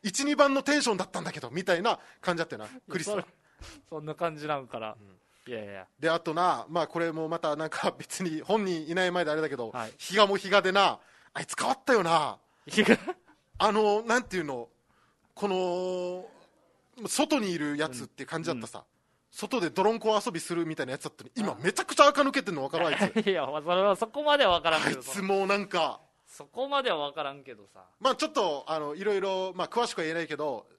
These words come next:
Speaker 1: 変、変化があったんだって。
Speaker 2: えー、比嘉が？
Speaker 1: 比嘉が。
Speaker 2: えー。
Speaker 1: まあね、それで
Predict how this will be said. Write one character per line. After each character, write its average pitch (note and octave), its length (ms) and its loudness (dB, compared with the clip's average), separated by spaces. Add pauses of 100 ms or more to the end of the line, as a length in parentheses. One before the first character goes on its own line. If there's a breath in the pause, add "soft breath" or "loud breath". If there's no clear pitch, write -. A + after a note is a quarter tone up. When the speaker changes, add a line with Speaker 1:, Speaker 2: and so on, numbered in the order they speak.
(100)
Speaker 1:
変、 A3+ 260 -4 (380)
変 A3 220 -4
化 F3 100 -4
が B2 120 -8
あ - 20 -10
っ - 120 -14
た G3 100 0
ん D#3+ 60 -8
だ B2 80 -10
っ - 20 -16
て。 G#3+ 300 -2 (320)
Speaker 2:
え C3 240 -12
ー、 B2+ 40 -20
比 C#3 100 -14
嘉 A#2+ 220 -8
が？ C#3 220 -8
Speaker 1:
比 F3+ 140 -10
嘉 E3+ 200 4
が。 F3+ 260 2
Speaker 2:
え C#3 580 -8
ー。 - 160 -20
Speaker 1:
ま B2+ 160 -6
あ A2 40 -14
ね、 F3+ 180 -8
そ - 180 -6
れ G3+ 120 0
で F3 320 0